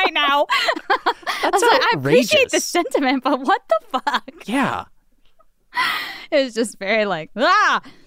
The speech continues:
Speaker 1: I had
Speaker 2: Be
Speaker 1: to
Speaker 2: like
Speaker 1: sit in the car and, like, <laughs> do my makeup.
Speaker 2: <laughs>
Speaker 1: So, all right, back to Ed's parents. <laughs> They got no mirrors. They're stern as hell. Lucy's growing up in this very,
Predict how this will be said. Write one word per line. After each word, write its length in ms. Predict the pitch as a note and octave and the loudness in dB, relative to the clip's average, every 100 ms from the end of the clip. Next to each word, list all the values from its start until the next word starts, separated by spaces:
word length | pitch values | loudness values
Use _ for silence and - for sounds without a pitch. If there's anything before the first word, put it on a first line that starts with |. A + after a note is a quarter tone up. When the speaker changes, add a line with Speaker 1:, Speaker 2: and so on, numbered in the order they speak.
| _ _ - | _ _ -10
Speaker 1:
I 60 | A#3+ | -6
had 80 | A#3+ | -4
Speaker 2:
Be 60 | |
Speaker 1:
to 40 | A#3 | -2
Speaker 2:
like 160 | G3 | 0
Speaker 1:
sit 120 | A3+ B3 | 2 0
in 60 | |
the 60 | A#3+ | -2
car 380 | - G#3 G#3+ G#3+ | 2 4 4 4
and, 100 | B3 | 2
like, 200 | B3 D#4 D4+ - - | 2 0 -10 -14 -20
<laughs> 300 | - - G4+ | -12 -8 -4
do 140 | B3 | -4
my 140 | A#3+ A3 | -2 -4
makeup. 460 | F3 D#3+ F#3 G3+ _ | -4 -4 -4 -6 _
Speaker 2:
<laughs> 100 | - _ _ _ - _ - | -12 _ _ _ -20 _ -12
Speaker 1:
So, 400 | - E4 D#4+ D#4 - _ B3+ | 0 4 4 4 -2 _ 0
all 120 | C4+ | 0
right, 200 | F#3+ E3+ | 0 -2
back 260 | D#4 F4 E4+ | -2 -2 -2
to 60 | |
Ed's 280 | A3+ A#3+ A3 | 0 0 -2
parents. 500 | A3 F3 E3+ G3 - - | -6 -6 -6 -8 -12 -12
<laughs> 140 | - A#3+ | -10 -4
They 80 | C4+ | 0
got 240 | G4+ F4 | 2 0
no 160 | C4+ C4 | 0 0
mirrors. 400 | B3 A#3+ A#3 A#3 | 0 2 0 -2
They're 120 | G3+ | -6
stern 400 | - - D4 G#3 | -8 -4 0 0
as 120 | C4+ | -2
hell. 360 | A3+ G3+ G3+ F#3+ | 0 2 2 0
Lucy's 480 | G#3+ A#3+ A#3 G#3+ G#3 | -4 -8 -10 -12 -10
growing 360 | G3 F#3+ F#3+ | -6 -4 -2
up 200 | F3+ F3 | -4 -4
in 120 | F3+ | -6
this 240 | F3 F3+ - | -6 -8 -8
very, 540 | F3+ E3+ E3 E3 E3+ | -6 -6 -8 -10 -12